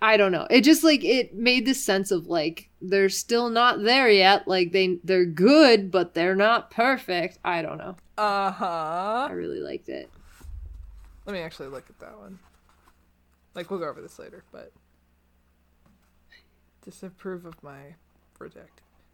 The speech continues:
Speaker 2: Huh. I wonder what she said, actually.
Speaker 1: Yeah,
Speaker 2: Uh,
Speaker 1: I, I was trying to guess at everything. And, like, I think I got Rio's, but, like, everybody else, I was like, "Ooh, I don't know."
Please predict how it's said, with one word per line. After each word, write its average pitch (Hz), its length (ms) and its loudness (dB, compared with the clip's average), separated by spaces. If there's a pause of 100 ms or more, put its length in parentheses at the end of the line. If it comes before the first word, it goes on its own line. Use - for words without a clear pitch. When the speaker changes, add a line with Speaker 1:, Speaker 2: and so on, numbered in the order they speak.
(480)
Speaker 2:
Huh. 190 180 -10 (120)
I 196 60 -8
wonder 277 140 -4
what 302 140 -4
she 214 80 -12
said, 214 300 -12
actually. 175 300 -20 (720)
Speaker 1:
Yeah, 302 380 6
Speaker 2:
Uh, - 40 -4
Speaker 1:
I, 330 340 8
I 247 200 2
was 285 180 0
trying 240 200 0
to 220 80 0
guess 185 280 0
at - 220 -4
everything. 160 880 -4
And, 190 160 -2
like, 180 380 -2 (320)
I 190 80 0
think 254 180 -4
I 294 100 4
got 262 220 4
Rio's, 185 460 2
but, 175 140 -4
like, 160 320 -4
everybody 175 340 -4
else, 156 260 -4
I 160 80 -4
was 147 80 -8
like, - 240 -10
"Ooh, 240 220 -2
I 196 100 -2
don't 349 160 -2
know." 339 380 -6